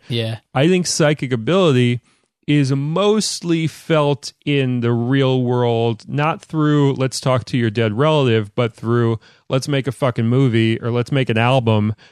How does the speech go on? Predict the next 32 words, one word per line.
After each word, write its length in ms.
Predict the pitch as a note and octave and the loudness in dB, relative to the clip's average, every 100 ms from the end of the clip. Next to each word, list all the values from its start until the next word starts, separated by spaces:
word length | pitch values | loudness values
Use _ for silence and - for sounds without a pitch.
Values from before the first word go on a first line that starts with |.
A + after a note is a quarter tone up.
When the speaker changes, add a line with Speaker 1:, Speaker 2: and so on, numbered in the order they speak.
| - | -6
Speaker 2:
Let's 220 | C#3 D#3 - | -4 -2 -2
Speaker 1:
Mm-hmm. 140 | A#2+ | 0
Speaker 2:
channel 380 | D3 C#3+ D#3+ C#3 | 2 2 2 0
something 680 | - A2+ G2+ - G#2+ A2+ A#2 | 0 -2 -2 -2 -4 -4 -6
Speaker 1:
Yeah. 120 | A2+ | -2
Speaker 2:
greater 320 | B2+ C#3+ D#3+ | 0 2 2
than 160 | D#3 C#3 | 0 0
ourselves. 640 | C3+ A#2+ - A2 A2+ A#2+ | 0 0 0 0 0 -2
We, 240 | A2+ A#2 B2+ | -4 -4 -2
we 140 | C3+ | -2
don't 160 | F#3 F3+ | 0 0
know 100 | C#3+ | 0
where 300 | B2 C3+ D3 | 2 2 0
the 100 | - | -2
fuck 280 | - C#3 B2+ | -4 -4 -4
it's 180 | A2 - | -8 -6
coming 280 | A#2+ C#3+ | -4 -4
from, 360 | B2+ A2 G#2+ G#2+ | -6 -4 -2 -4
but 140 | G#2+ | -4
we 160 | A2+ A#2 | -4 -4
have 180 | A#2 A2 | -4 -4
these 300 | A2+ G#2+ - | -6 -8 -10
vague 360 | A2 A#2+ G#2+ | -6 -4 -4
terms 480 | - A#2 A2+ A#2 A2 | -6 -2 -2 -2 -4
of, 180 | A2 F#2 | -6 -4
like, 260 | G2+ G2 - | -4 -4 -4
inspiration 800 | C3 C3 A2+ B2+ D3+ - B2 G2+ | -6 -4 -2 0 0 -2 -4 -2
or 80 | |
muse 420 | G#2 C3+ C#3+ B2 G#2+ | -2 0 0 0 0
or 80 | |
whatever. 480 | G#2+ C3 D3 A2+ A2+ | 0 2 0 2 0
Speaker 1:
Yeah. 280 | A2 E3 C#3+ | 0 -4 -4